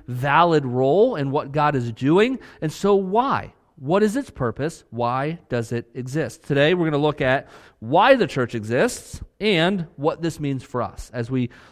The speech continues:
look at reawakening to the church of Christ. It's kinda hard to reawaken to something that you have no idea why it even exists. So that's what we're gonna talk about this morning. One purpose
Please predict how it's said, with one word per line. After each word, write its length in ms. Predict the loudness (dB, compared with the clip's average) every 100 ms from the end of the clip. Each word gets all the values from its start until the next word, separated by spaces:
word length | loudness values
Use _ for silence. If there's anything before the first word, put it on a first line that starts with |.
| -4
look 240 | -2 -2 0
at 260 | 0 0
reawakening 920 | -2 0 4 4 4 2 2 -2 -4 -4
to 100 | -4
the 80 |
church 280 | -4 -6 -6
of 120 | -6
Christ. 240 | -4 -6 -6
It's 80 | -10
kinda 320 | -8 -6 -8 _
hard 360 | -4 -2 -2
to 80 | -2
reawaken 420 | -2 0 -2 -4
to 40 | -6
something 360 | -8 -8 -8
that 80 | -8
you 100 | -8
have 100 | -8
no 220 | -6 -6
idea 240 | -4 -4 -4
why 160 | -4
it 100 | -6
even 200 | -6 -8
exists. 640 | -12 -12 -6 -6 -6 -14 -20 -20 _ _
So 200 | -6 -2
that's 180 | 0 -2
what 60 | -4
we're 80 |
gonna 80 | -4
talk 180 | -6 -6
about 160 | -6 -6
this 120 | -2
morning. 280 | -2 -2 -6 _ _ _ _ _ _ _ _ _ _ _ -20 _ -2
One 260 | 2 2
purpose 420 | 4 2 2 -2